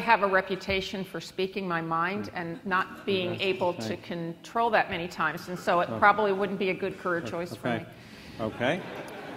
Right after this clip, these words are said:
Speaker 2: So, um, let's talk about China for a moment. You mentioned earlier.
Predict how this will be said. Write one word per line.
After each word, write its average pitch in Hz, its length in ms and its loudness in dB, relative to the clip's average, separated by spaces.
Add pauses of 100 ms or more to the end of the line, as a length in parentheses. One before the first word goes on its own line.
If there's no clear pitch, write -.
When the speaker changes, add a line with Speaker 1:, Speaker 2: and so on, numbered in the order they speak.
(320)
Speaker 2:
So, 147 440 4
um, 139 360 4 (440)
let's 185 140 -6
talk 170 220 0
about 139 180 2
China 120 380 0
for - 140 -4
a 104 40 0
moment. 107 300 -2
You 110 80 -2
mentioned 110 320 -4
earlier. 107 500 0